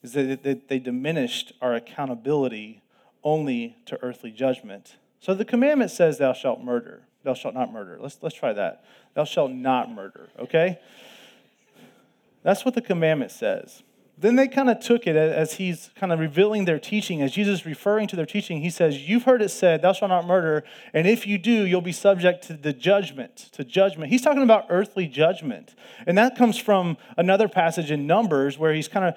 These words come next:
and you see that the, the, they had taken, like, two, two commands of God and brought them together to, to limit.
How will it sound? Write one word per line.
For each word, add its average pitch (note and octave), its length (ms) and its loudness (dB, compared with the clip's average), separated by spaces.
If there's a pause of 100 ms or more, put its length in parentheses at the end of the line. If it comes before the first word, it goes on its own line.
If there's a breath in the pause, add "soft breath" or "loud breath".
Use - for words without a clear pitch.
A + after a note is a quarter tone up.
(120)
and - 140 -6
you F3+ 60 0
see B3 200 0
that G3+ 180 -4
the, E3 100 0
the, D#3 320 -6
they E3+ 220 -2
had D#3 180 0
taken, A3+ 320 2
like, E3+ 240 0
two, C4 460 2 (360 loud breath)
two C4+ 240 2
commands G3 600 -2
of E3+ 120 0
God F3+ 300 2
and D3+ 180 -2
brought F#3 220 2
them F3+ 100 -4
together D#3+ 400 2
to, C#3 200 -10
to - 200 -10
limit. C#3+ 640 0